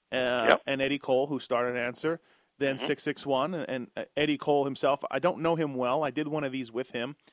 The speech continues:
Speaker 2: I
Speaker 1: He,
Speaker 2: heard it,
Speaker 1: he
Speaker 2: yeah.
Speaker 1: was, he was a great guy, uh, always friendly. What,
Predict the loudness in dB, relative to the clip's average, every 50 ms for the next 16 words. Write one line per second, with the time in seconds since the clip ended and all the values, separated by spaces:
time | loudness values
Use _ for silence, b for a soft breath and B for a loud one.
0 | b b 6 6 8 8 8 6 6 4 2 2 2 2 2 -2 -4 -4 -4 -2
1 | 2 4 4 4 4 2 0 0 2 2 0 0 -2 -4 -4 -2 0 2 2 2
2 | 2 2 2 2 0 -2 -2 0 0 0 0 -2 -4 -6 -8 _ _ _ _ _
3 | _ _ _ _ -2 4 6 8 8 8 6